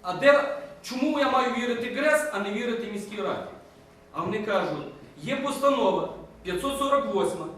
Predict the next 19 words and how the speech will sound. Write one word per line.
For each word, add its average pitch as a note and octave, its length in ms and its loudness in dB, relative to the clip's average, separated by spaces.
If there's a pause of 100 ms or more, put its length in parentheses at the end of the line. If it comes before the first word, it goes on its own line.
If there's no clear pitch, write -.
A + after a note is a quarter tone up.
(360)
від G3 140 -6
дев'ятого C4 440 0
липня E3+ 400 0 (760)
тисяча C4 380 -6
дев'ятсот A#3+ 380 0
вісімдесят G3+ 480 -4
першого D#3+ 340 0
року, - 380 -6 (680)
де - 480 2 (320)
координати C#4 840 2 (280)
встановлені D#3 760 0 (1000)
і A#3+ 320 -2 (100)
Джі A#3 160 -4
Пі A#3+ 200 2
Есом C#4 320 6
визначаються G3+ 880 -2
межі F#3 480 -4 (300)
парку F3 400 -4
курортного. - 480 -6